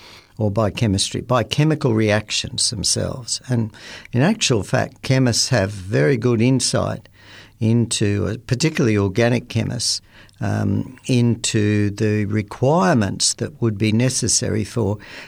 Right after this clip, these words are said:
evolution to occur by chance in nature. And the evidence is just overwhelming. Everywhere we look, um, in nature, at the chemical reactions, it all points to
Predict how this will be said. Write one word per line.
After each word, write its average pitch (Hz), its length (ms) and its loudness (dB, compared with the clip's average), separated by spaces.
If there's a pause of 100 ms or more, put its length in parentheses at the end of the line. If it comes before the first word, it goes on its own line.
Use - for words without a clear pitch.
(100)
evolution 113 720 2
to 101 580 -2
occur 107 680 2 (400)
by 110 220 2
chance 104 480 -2
in 107 120 0
nature. 107 540 -4
And 139 200 2
the 135 220 0
evidence 143 640 2
is 127 220 0
just - 400 0 (180)
overwhelming. 151 1120 2
Everywhere 175 680 2
we 120 120 2
look, 113 360 2 (560)
um, 107 580 0
in 135 220 4
nature, 127 580 0
at 151 240 -2
the 143 100 2
chemical 127 480 2
reactions, 113 680 0
it 113 200 -6
all 131 420 2
points 113 640 0
to 104 500 0